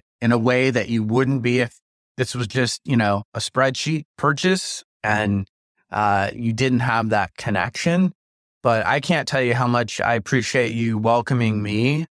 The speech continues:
uh, in the last week and, and letting me kind of, uh, poke my head under the hood a little bit. And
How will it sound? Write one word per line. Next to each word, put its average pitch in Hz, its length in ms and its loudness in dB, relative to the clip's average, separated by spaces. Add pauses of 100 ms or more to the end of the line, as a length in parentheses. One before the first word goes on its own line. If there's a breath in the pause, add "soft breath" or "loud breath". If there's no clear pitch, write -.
(100)
uh, 101 360 2
in 113 180 0
the 110 80 2
last 104 400 0
week 127 360 0
and, 101 180 2
and 107 180 -2
letting 110 300 2
me 110 260 0 (360)
kind 117 200 -2
of, 98 260 -2
uh, 90 280 2 (480)
poke 147 200 0
my 135 140 2
head 131 220 2
under 131 180 -2
the 117 120 2
hood 127 180 2
a 160 60 2
little 156 260 2
bit. 170 240 2
And 117 200 -2